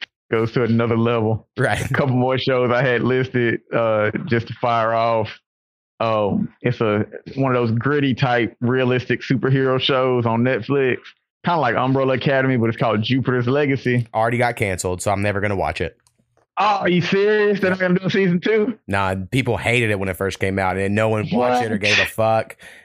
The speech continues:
Speaker 2: And so, yeah,
Speaker 1: Oh,
Speaker 2: I mean, like,
Speaker 1: I loved it.
Speaker 2: within two weeks
Speaker 1: Damn.
Speaker 2: of it coming out, it was announced it won't have a season two, and Netflix never does that. Like, that's how bad the numbers
Speaker 1: Oh,
Speaker 2: are.
Speaker 1: that's messed up.
Speaker 2: Yeah.
Speaker 1: Damn. Well, I'm, I'm on the wrong side of history on that one 'cause I fucking loved it.
Speaker 2: Who knows? I
Speaker 1: I
Speaker 2: mean,
Speaker 1: was like,
Speaker 2: maybe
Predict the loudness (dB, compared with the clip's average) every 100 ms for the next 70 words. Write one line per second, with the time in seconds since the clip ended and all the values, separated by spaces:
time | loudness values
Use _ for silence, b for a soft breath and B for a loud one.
0 | B -4 -2 -2 0 0 0 0 0 0
1 | -4 -4 -2 -2 0 0 2 2 2 2
2 | 0 -4 -4 0 0 0 0 0 0 0
3 | 0 2 2 2 0 -2 -2 -2 0 0
4 | 2 0 0 0 0 0 -2 -2 -2 -4
5 | -2 -2 -4 -4 -4 -4 -4 -4 -2 0
6 | 0 0 -2 -4 -2 -2 0 0 0 -2
7 | -2 -4 -4 -6 -6 -2 -2 0 0 0
8 | -2 -2 -2 0 2 0 0 0 -2 -2
9 | -2 0 -2 -8 -10 -8 -6 -2 0 0
10 | 0 -4 -10 -20 b b b -2 0 2
11 | 2 0 0 0 0 -2 -2 0 0 0
12 | 0 0 0 0 0 0 -2 0 0 0
13 | 0 -2 -2 -2 0 0 0 0 0 2
14 | 2 0 -2 -2 0 2 0 0